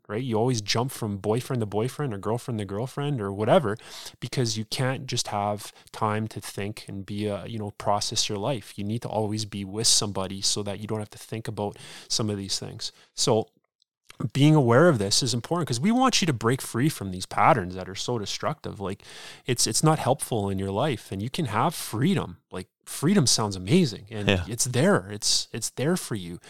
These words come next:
Speaker 1: It's not something out of your grasp. Jesus is with you and for you, and he offers this.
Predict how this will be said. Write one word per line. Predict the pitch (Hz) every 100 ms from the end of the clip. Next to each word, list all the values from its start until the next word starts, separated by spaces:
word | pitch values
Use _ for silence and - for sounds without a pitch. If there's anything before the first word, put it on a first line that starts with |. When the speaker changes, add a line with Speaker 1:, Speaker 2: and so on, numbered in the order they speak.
| - -
Speaker 1:
It's | 104 -
not | 127 131 170
something | - 147 113 110
out | 104 95
of |
your | 95 95
grasp. | 101 101 123 - -
Jesus | - 120 147 147
is | 123
with | 104 110
you | 127
and | 104
for | - 117 143
you, | 104 92
and | 95
he | 107 120 113
offers | 107 117 - 95 95
this. | 73 - -